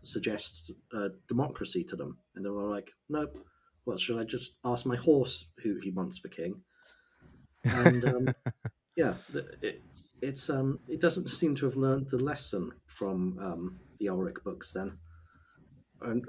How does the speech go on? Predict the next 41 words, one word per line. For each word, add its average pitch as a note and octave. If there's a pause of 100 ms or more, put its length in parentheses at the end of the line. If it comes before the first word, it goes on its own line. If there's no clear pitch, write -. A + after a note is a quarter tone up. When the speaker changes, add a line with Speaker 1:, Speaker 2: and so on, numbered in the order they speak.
(100)
Speaker 1:
though A#2+
I'm A2+
sure A#2
Speaker 2:
Yeah, D3+
Speaker 1:
George F#2
Speaker 2:
for -
Speaker 1:
R A2
R -
Speaker 2:
sure. B2+ (160)
Speaker 1:
has G2 (160)
reread G2+
these G2+
cover F#2+
to F2+
cover G2+
many, G2+
many F#2+
times. F#2 (500)
Speaker 2:
For -
sure. G2 (260)
Uh, C#3+
but C#3
I B2+
think D3+
that's -
exactly B2
what A#2
I A2+
was G2+
saying C3+
with, G#2+
with G2+
what A2
I G#2+
said A2
about G#2
what's A2+
in B2+
Moorcock B2
that's A2+
been G#2